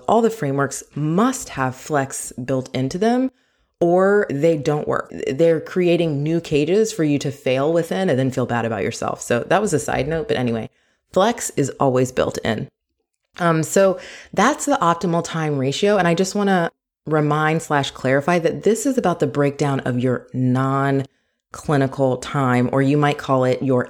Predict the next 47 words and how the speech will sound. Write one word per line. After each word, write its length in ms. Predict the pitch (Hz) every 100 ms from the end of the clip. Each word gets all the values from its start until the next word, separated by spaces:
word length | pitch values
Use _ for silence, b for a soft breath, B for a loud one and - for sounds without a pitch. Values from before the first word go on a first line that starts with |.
| -
admin 540 | 135 131 127 135 127
time. 640 | 123 - 127 123 147 196 226 _ _ _ _
Shout 240 | - 160
out 160 | 143 139
to 80 | 139
my 140 | 127
P 160 | 127 135
H 180 | 135 -
Ds 240 | 127 120
not 240 | 139 180
in 60 | 185
clin-, 240 | 180 170 -
in 140 | 160 165
academic 400 | 165 165 165 165
medicine. 420 | 156 156 165 151
You 100 | 139
might 160 | 135 -
think 120 | 135
about 220 | 135 127
this 160 | 135 131
as 120 | 123
your 100 | 127
non-teaching 880 | 127 127 127 127 127 - - 196 190
time, 420 | 202 196 190 190 b b b
but 120 | 185
ultimately, 480 | 190 202 208 196 165
like, 180 | 147 143
this 180 | 214 226
is 80 |
how 140 | - 185
you 160 | 160
break 240 | 147 143 139
down 200 | 147 131
the 80 | 127
time 800 | - - 147 135 135 135 135 -
that 280 | 127 131 123
you 200 | 131 131
have 680 | 127 - 135 127 123 117 - _ _ _ _
on 200 | 143 131
your 200 | 131 127
own. 320 | 123 107 - -
So 180 | -
if 140 | 123 139
you're 80 | 151
twenty 340 | - 147 147
percent 360 | 147 139 139 -
clinical, 640 | 117 123 127 - 226